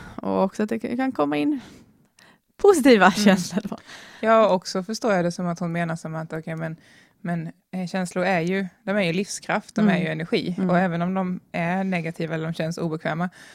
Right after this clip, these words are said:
Speaker 2: så har du i alla fall en, en boll av energi där som
Speaker 1: Ja,
Speaker 2: du kan omvandla och
Speaker 1: precis.
Speaker 2: du kan jobba med
Speaker 1: Mm.
Speaker 2: på ett helt annat sätt än om det hade varit neutral.
Speaker 1: Ja, precis. Eller om, ja, precis. Om det inte hade funnits någonting.
Speaker 2: Nej.
Speaker 1: Vad ska, jag menar, då är vi halvt dö.
Speaker 2: Ja, precis. Så att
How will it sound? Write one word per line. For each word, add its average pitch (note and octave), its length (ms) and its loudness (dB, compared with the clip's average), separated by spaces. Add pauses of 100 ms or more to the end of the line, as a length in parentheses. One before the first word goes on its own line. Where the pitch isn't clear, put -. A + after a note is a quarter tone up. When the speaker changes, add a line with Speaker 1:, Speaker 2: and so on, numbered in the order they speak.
(160)
Speaker 2:
så - 120 -6
har E3+ 220 2
du E3 100 0
i F3+ 60 4
alla F3+ 140 0
fall D#3+ 220 -2
en, D#3+ 280 -4
en E3+ 240 -4
boll G3 280 0
av E3 180 0
energi E3 420 -2
där E3 180 -6
som D#3+ 180 -6
Speaker 1:
Ja, D3+ 60 -4
Speaker 2:
du - 40 -12
kan D3 140 -8
omvandla D#3 320 -4
och D#3 60 -6
Speaker 1:
precis. D3+ 120 -12
Speaker 2:
du - 20 -20
kan D#3+ 80 -8
jobba D#3+ 240 -4
med D#3+ 260 -8
Speaker 1:
Mm. F3+ 140 -4
Speaker 2:
på F3 60 -4
ett D#3+ 60 -6
helt E3+ 180 -2
annat D#3 200 -6
sätt - 220 -8
än D3+ 100 -6
om D3 100 -10
det C#3+ 60 -6
hade D#3 160 -6
varit D#3 180 -8
neutral. E3+ 500 -4 (100)
Speaker 1:
Ja, F#3+ 100 -6
precis. F#3 220 -6
Eller G3+ 180 4
om, G3 180 0
ja, F#3 160 2
precis. - 400 -4
Om F#3 120 0
det F3+ 80 2
inte F#3 160 2
hade E3+ 120 4
funnits E3+ 560 -2
någonting. F3+ 760 0 (120)
Speaker 2:
Nej. F3 260 -2
Speaker 1:
Vad F#3 120 -2
ska, - 140 -10 (340)
jag F3+ 100 -4
menar, F3 140 -2
då F3 180 -4
är F3 60 -2
vi F3 160 -2
halvt F3 300 -2
dö. F3+ 160 -2
Speaker 2:
Ja, F3 220 0 (220)
precis. E3 460 -8
Så - 140 -8
att F3 60 -2